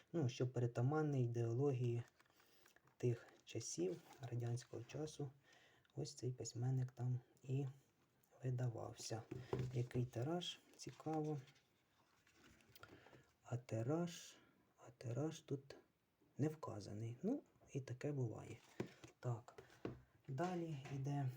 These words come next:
ось такий двохтомник, я його показував. Саме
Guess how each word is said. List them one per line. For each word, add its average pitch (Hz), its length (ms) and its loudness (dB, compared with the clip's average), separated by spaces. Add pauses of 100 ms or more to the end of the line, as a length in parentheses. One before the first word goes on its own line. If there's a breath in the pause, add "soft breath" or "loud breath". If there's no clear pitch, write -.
(220 loud breath)
ось 131 180 2
такий 131 520 0 (240 loud breath)
двохтомник, 123 920 4
я 127 120 6
його 117 220 4
показував. 170 760 4 (640 loud breath)
Саме 127 440 4